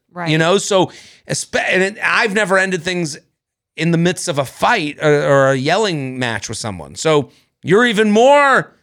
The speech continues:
Speaker 2: not thinking and not processing. So I think, you know, I'm with you where the
Speaker 1: Mm-hmm.
Speaker 2: move is like, you have your argument.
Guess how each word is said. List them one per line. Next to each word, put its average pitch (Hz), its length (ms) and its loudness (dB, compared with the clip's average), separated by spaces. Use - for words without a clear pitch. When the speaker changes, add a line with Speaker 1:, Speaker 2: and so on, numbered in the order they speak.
Speaker 2:
not 151 320 -2
thinking 101 600 -8
and 147 160 -2
not 156 240 -2
processing. 104 720 -4
So 202 320 0
I 180 120 0
think, 214 260 -4
you 247 240 -8
know, 165 140 2
I'm 175 180 0
with 170 180 -2
you 156 220 0
where 156 180 2
the 143 100 -4
Speaker 1:
Mm-hmm. 160 60 -4
Speaker 2:
move 170 220 4
is 160 140 -4
like, 170 260 -2
you 170 80 -6
have 247 240 -2
your 277 120 2
argument. 147 520 -2